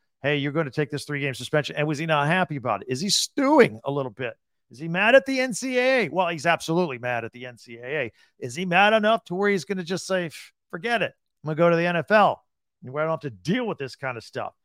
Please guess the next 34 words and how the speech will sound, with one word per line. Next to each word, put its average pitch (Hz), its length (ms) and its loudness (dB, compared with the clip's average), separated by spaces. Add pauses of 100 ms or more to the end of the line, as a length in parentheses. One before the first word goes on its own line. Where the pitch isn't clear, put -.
(460)
Are 143 140 4
there 170 80 2
gonna 180 160 2
be 214 140 2
more 220 240 4
suspensions 220 960 -6
on 160 160 -2
the 151 140 -2
other 139 180 0
end? 110 180 -4
Was 135 240 -8
this 165 200 -12
three 208 240 -10
game 208 260 -2
just 190 240 -6
part 214 340 0
of 247 180 2
it? 151 140 0
Because 131 300 -12
maybe 175 260 -6
they're 202 120 -2
expecting 208 480 -8
a 190 60 -8
six - 360 -8
gamer 147 380 0
down 131 340 -2
the 123 80 -8
road 117 320 -2 (260)
'cause 120 140 -12
negotiations 175 800 -2
<laughs> - 20 -6
weren't 180 180 -6
going 202 320 0
well 147 320 4